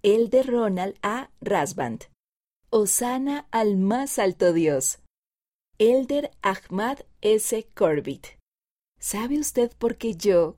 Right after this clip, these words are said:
como cristiano, creo en Cristo? Elder David A. Bednar. Permanece en mí y yo en ti. Por tanto, anda conmigo.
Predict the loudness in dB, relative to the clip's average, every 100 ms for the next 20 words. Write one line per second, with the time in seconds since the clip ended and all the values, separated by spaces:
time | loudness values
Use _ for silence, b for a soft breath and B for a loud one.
0 | -2 0 0 -2 -6 -4 -2 -2 -2 -4
1 | -8 -10 -4 0 2 2 -2 -6 -6 -6
2 | -6 -10 _ _ _ _ _ _ _ _
3 | _ 2 2 2 -2 -4 -4 0 0 0
4 | -6 -8 -6 -4 -4 -8 _ 2 4 4
5 | 0 -8 -10 _ _ _ _ _ _ _
6 | _ 4 4 2 -4 -2 -2 -2 -2 -2
7 | -2 -2 -2 -4 -6 _ -8 -4 -2 0
8 | 0 -4 -6 -6 -8 -12 _ _ _ 0
9 | 0 0 -2 -4 -4 -4 -6 -8 _ -6
10 | -2 0 -2 -2 -4 -6 -6 -6 -8